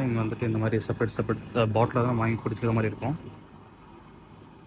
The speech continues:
நம்ம ஊர்ல கிடைக்கிற மாதிரி தேர்ட்டி லிட்டர்ஸ் கேன் கூட இங்க கிடைக்காது, கிடைக்கும். ஆனா usually பாத்தீங்கன்னா எல்லாமே நம்ம இந்த மாதிரி தான் வாங்கிப்போம்.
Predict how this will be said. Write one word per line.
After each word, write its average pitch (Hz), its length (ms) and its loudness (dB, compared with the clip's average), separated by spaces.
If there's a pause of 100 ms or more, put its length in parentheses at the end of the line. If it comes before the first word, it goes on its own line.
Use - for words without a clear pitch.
(2000)
நம்ம 120 220 4
ஊர்ல 123 160 8
கிடைக்கிற 117 220 6
மாதிரி 117 220 6
தேர்ட்டி 113 200 6
லிட்டர்ஸ் 113 340 4
கேன் 113 200 6
கூட 117 140 2
இங்க 107 140 4
கிடைக்காது, 107 480 0
கிடைக்கும். 139 380 4 (340)
ஆனா 135 140 6
usually 127 400 8 (160)
பாத்தீங்கன்னா 117 340 6
எல்லாமே 117 220 6
நம்ம 107 180 4
இந்த 107 120 4
மாதிரி 110 120 6
தான் 107 100 4
வாங்கிப்போம். 104 360 -2